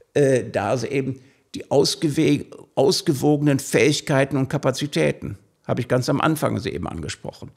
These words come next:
Elementar. Und dann also eben das, äh, letzte, ja, ein ehrliches Berichtswesen.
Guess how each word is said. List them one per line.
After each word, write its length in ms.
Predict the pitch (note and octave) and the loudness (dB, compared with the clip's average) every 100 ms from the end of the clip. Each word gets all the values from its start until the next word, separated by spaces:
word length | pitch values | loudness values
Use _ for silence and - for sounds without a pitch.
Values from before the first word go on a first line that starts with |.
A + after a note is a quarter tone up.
| _ _ _ _ - | _ _ _ _ 2
Elementar. 800 | D#3 D3+ C3+ A2+ A2 G2 D#3 G3 - - - _ _ | 6 6 6 2 2 0 0 -6 -12 -20 -20 _ _
Und 160 | B2+ G#2+ | 0 2
dann 200 | A#2 D3+ | 0 0
also 180 | D#3 D3+ | -2 -4
eben 460 | - C#3+ C#3+ C3 | -2 -2 -2 -4
das, 540 | C3 C#3 - - - - | -2 -4 -4 -14 -16 -12
äh, 260 | - A2+ G#2+ A2 _ _ _ _ _ | -8 -6 -8 -12 _ _ _ _ _
letzte, 720 | F#2+ C3+ C#3+ - - - A#3+ - _ _ _ _ _ _ _ _ _ | -6 -4 -4 -6 -4 -4 -4 -12 _ _ _ _ _ _ _ _ _
ja, 380 | C3 C3 C3+ E3 _ _ _ _ _ _ _ _ _ _ _ _ | -10 -8 -10 -12 _ _ _ _ _ _ _ _ _ _ _ _
ein 180 | - - - | -10 -10 -6
ehrliches 640 | - - - C#3+ - C#3+ | 0 0 0 -2 -4 -8
Berichtswesen. 1000 | - C3 C3+ - - - - - - G#2+ | -6 -6 -6 -8 -12 -10 -10 -10 -12 -16